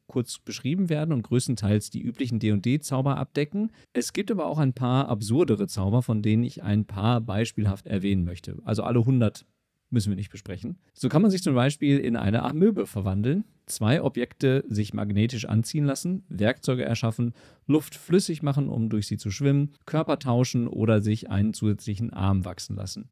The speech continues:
Die Zauber schwanken also von werkzeugartigen Zaubern bis zu relativ mächtigen magischen Auswirkungen und mir gefällt, dass sie im Prinzip alle darauf ausgerichtet sind,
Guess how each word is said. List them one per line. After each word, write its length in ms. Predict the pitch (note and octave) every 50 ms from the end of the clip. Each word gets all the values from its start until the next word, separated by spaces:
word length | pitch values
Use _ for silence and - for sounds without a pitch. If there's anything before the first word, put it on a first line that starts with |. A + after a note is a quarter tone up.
| _ _ -
Die 160 | A2+ A#2+ A#2+
Zauber 380 | - - - A#2 C#3 F3+ G#3+ -
schwanken 420 | - - - B2+ C#3+ F#3+ A3+ -
also 340 | - - A#2+ A#2+ A#2 C#3 C3+
von 560 | B2 - - - A2+ A2+ A#2+ A#2+ A#2 A2+ G#2 F2+
werkzeugartigen 1000 | G2+ G#2+ C3 - - - F3 E3 D#3+ - - B2+ B2+ C#3+ C#3 E3 D3+ D3 D3 C#3+
Zaubern 400 | - - B2+ B2+ C3+ D3 C#3+ B2+
bis 160 | B2 B2 -
zu 120 | - - G#2+
relativ 440 | G#2 G#2+ A#2 A2 - A#2 A2 G2+
mächtigen 540 | - G2+ A2 A2 - C3+ B2 A#2 A2 A2 G#2
magischen 400 | F#2 F#2 G2+ G#2+ A2+ G#2+ - G2
Auswirkungen 600 | - F#2+ G2+ A2 - - D3+ D3 - F#3 F#3 F#3 -
und 180 | - A#2 - -
mir 100 | A#2 A2+
gefällt, 480 | A2 G2+ - - G2 A2+ D3 F#3+ F#3 -
dass 120 | B2+ -
sie 100 | - -
im 120 | A#2 A#2+
Prinzip 460 | A#2 - A#2 A2 - - C#3+ E3+ - -
alle 260 | - - A2+ C3 D#3 -
darauf 260 | C#3 B2 A#2+ A#2 -
ausgerichtet 600 | - A2+ C3+ - - D3 C3+ C#3 - - C3 -
sind, 240 | - B2 B2 C3